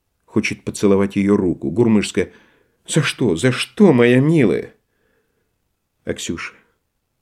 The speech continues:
«За хлеб-соль». Гурмышская. «Ах, не надо, не надо». Целует её. «Дай Бог тебе всякого счастья». Аксюша. «Я пойду собираться». Уходит.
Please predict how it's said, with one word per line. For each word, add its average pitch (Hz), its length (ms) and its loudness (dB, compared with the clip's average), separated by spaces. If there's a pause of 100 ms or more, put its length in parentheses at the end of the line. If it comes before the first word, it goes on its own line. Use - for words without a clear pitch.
(140)
«За 120 220 2
хлеб-соль». 185 760 0 (920)
Гурмышская. 120 580 2 (220)
«Ах, - 160 -4
не 202 180 8
надо, 104 400 0
не 131 160 0
надо». 90 480 -2 (280)
Целует 113 480 2
её. 107 180 2 (200)
«Дай 208 220 6
Бог 123 220 2
тебе 101 240 2
всякого 98 420 -2
счастья». - 600 -4 (1000)
Аксюша. - 440 -8
«Я 143 200 2
пойду 143 280 0
собираться». 131 640 0 (1040)
Уходит. - 580 -6